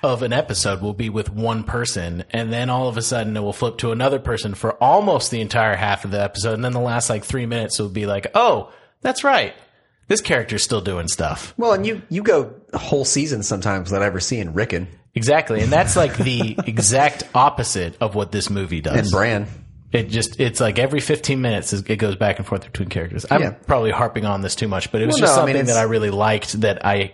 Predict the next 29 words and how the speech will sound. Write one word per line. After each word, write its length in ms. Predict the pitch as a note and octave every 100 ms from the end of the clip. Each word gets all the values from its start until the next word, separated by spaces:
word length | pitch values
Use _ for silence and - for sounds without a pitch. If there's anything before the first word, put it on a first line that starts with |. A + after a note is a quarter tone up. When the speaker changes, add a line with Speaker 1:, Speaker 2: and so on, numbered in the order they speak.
| -
Speaker 1:
I 140 | - G#2+
don't 200 | G#2 G2+
think 200 | G#2+ G#2
we 100 | G2
see 420 | - G#2+ G2+ F#2+
in, 200 | F#2 E2+ - - - - -
in 220 | G2 F2
storytelling 600 | - G#2 E2+ - E2 G#3
Speaker 2:
Well, 80 | G3+
it's 80 |
Speaker 1:
in 80 | -
Speaker 2:
also 160 | - G3+
Speaker 1:
movies 120 | D#3
Speaker 2:
because 160 | D3 B2+
Speaker 1:
now. 60 | B2
Speaker 2:
it's 100 | C3
a 60 |
very 180 | A#2+ C#3
rare 220 | A2+ A#2+
case 340 | A2 B2 A#2+ -
where 240 | G#2 F#2+ - G2+ - _ _ _ _
you 160 | D3 C3
legitimately 640 | A#2+ A#2 A#2+ C#3+ C3+ A2
care 180 | - B2+
about 300 | G2+ F2 - -
all 200 | G2+ E2+
characters. 580 | - F2+ E2 D#2+ F2 -
Speaker 1:
Yeah. 140 | E3 - - -
Speaker 2:
Like, 220 | A#2+ G#2